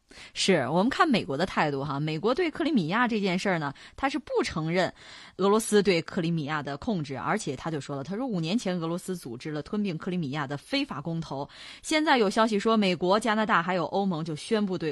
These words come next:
俄罗斯要实施制裁了，理由就是俄罗斯去年的时候攻击了三艘乌克兰的舰船，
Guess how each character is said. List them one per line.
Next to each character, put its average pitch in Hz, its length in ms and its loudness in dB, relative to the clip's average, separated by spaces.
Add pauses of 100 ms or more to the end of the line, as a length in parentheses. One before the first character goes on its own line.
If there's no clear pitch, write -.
俄 156 80 -4
罗 160 120 -2
斯 175 180 -6
要 151 140 0
实 180 220 -6
施 196 160 -4
制 190 180 -2
裁 143 220 -6
了， 147 120 -2
理 151 220 -2
由 156 160 2
就 392 160 4
是 220 80 2
俄 180 180 4
罗 190 140 4
斯 208 260 2 (380)
去 392 160 4
年 220 140 8
的 208 80 6
时 196 100 2
候 185 160 6
攻 196 180 4
击 196 140 2
了 170 80 0
三 180 180 -2
艘 180 180 0
乌 175 140 -6
克 170 120 -8
兰 143 140 -4
的 156 140 -2
舰 165 220 0
船， 143 240 -4